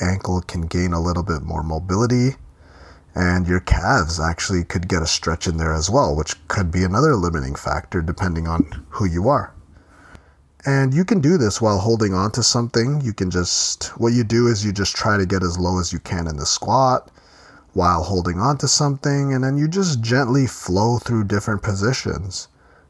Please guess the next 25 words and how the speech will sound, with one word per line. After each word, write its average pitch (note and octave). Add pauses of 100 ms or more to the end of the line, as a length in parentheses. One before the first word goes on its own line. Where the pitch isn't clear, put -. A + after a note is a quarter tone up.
moving F#2+
side F2+
to D#2
side, E2
front D#2
to A2
back, G#2 (720)
leaning G2+
on G2
one G#2+
side, D#2 (260)
doing F2+
some B2
pulses, F#2+ (360)
trying F2
to G2
raise G#2+
your A#2+
arm D#3
over G2+
your F2+
head E2+
if -
you -
can. E2